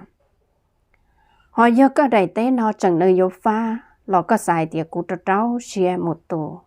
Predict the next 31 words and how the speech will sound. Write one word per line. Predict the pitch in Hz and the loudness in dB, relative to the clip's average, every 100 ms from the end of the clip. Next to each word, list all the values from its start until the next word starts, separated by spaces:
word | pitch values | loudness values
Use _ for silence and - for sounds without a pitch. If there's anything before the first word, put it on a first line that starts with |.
| - | -6
một | 170 135 | -6 -6
thua. | - 160 143 165 _ _ _ _ _ _ _ _ _ _ _ | -6 -6 -6 -10 _ _ _ _ _ _ _ _ _ _ _
Ít | 277 | 4
nu | 262 269 277 277 | 6 6 6 6
do | 208 | 4
chủ | 214 190 | 2 -2
ta | 147 214 202 | -2 -2 -2
ý | 190 214 | -4 -8
ca, | - 185 196 196 220 - _ _ _ _ _ _ _ | -6 -6 -6 -8 -12 -18 _ _ _ _ _ _ _
ít | - 294 | 2 6
lúc | 285 277 | 4 4
lì | 202 180 | 2 4
do | 180 | 2
chủ | 190 160 | 0 -2
ta | - 214 - | 0 0 0
của | 175 | -2
đại | 165 | -2
tế | 151 196 208 | -2 -4 -2
là, | 196 151 - _ _ _ _ _ _ _ - | -4 -6 -10 _ _ _ _ _ _ _ 2
ua | 240 | 4
trâu | 226 226 208 | 4 0 -2
của | 190 - | -4 -4
cho | 202 - | -4 -4
con | 190 180 175 | 2 2 4
nó | 185 185 | 2 2
rong | 185 196 185 185 | 2 2 2 0
ru | 220 | -2
rù, | 208 - 165 160 | -4 -4 -4 0
lo | 196 220 185 | 2 2 2
ru | 190 165 | -2 -4
rù. | - 156 156 | -6 -10 -10